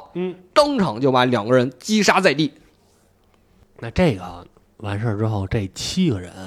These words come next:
Speaker 2: 啊，
Speaker 1: 后边儿还有打呢？
Speaker 2: 没打，
Speaker 1: 没打。
Speaker 2: 没打。
Speaker 1: 啊。
Speaker 2: 这个许嵩岩老师给他们起了个名儿，叫七人帮，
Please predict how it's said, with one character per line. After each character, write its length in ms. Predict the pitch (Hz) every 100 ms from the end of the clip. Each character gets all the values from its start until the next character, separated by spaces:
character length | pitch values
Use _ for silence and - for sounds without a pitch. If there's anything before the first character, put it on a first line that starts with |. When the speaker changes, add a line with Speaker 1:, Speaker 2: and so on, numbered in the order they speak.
| 90 -
Speaker 2:
啊， 440 | - 95 87 85 113 _ _ _ _ _ _ _
Speaker 1:
后 240 | - - 104
边 140 | 92
儿 80 | 90
还 240 | - 98
有 180 | 101 92
打 100 | 92 -
呢？ 100 | 101 - _ _ _ - -
Speaker 2:
没 240 | 90 117
打， 80 | 135 - -
Speaker 1:
没 160 | - 110
打。 160 | 113 -
Speaker 2:
没 100 | -
打。 140 | 82 - _
Speaker 1:
啊。 220 | - 101 - _ _ _
Speaker 2:
这 140 | -
个 180 | 123 113 113 _ _ -
许 160 | 120 127
嵩 160 | 156
岩 100 | 170
老 160 | 175 135
师 200 | - 135
给 100 | 90
他 80 | 117
们 80 |
起 140 | 139 -
了 60 |
个 60 | 107
名 160 | 107 117
儿， 120 | 147 - _ _
叫 120 | 85 92
七 240 | - 175
人 180 | 156 170
帮， 180 | 170